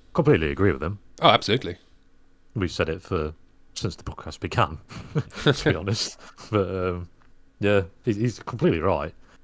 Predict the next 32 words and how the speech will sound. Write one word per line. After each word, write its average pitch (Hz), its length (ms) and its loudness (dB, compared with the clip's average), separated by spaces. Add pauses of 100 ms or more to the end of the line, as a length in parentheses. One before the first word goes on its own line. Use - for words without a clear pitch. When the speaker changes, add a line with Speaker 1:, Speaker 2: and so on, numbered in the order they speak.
(220)
Speaker 1:
And 90 300 -6
I'll 90 120 2
be 85 160 0
very 87 340 2
surprised 82 460 -4
if 82 100 -6
F 82 140 -4
one 85 140 -6
continues 82 500 -6
the 82 80 -4
partnership 80 580 -4
with 82 200 -8
Pirelli 80 380 -4
beyond 123 560 -2
twenty-five. 185 640 -2 (240)
Speaker 2:
Mm. 113 240 0
Speaker 1:
Is 160 80 -2
it? 214 160 0 (260)
Speaker 2:
Yeah, 147 200 8
well, 135 200 6
yeah. 123 280 8
Well, 110 120 4
we 131 140 6
obviously 123 280 4
talked 110 180 2
about, 92 360 2 (120)
I 113 80 4
think 127 100 4
it's - 160 -2
twenty, 113 220 -2
uh, - 1600 -2
Speaker 1:
Yes, 92 280 0